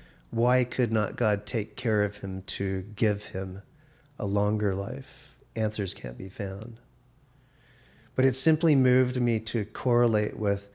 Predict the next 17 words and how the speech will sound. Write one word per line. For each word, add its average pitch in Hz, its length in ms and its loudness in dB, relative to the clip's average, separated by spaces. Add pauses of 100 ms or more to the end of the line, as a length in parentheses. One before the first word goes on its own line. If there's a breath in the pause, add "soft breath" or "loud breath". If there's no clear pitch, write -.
(380 loud breath)
both 107 460 2
this, 107 680 2 (800 soft breath)
that 110 200 2
as 110 180 2
a 104 280 0
young 120 440 2
man, 107 520 2 (280 soft breath)
he 113 160 -2
was 104 240 0
willing 113 340 2
to - 160 -14
take - 420 -4
the 113 160 -6
insults 127 720 -2 (100)
and 127 240 2
the 135 100 0
injuries 123 920 0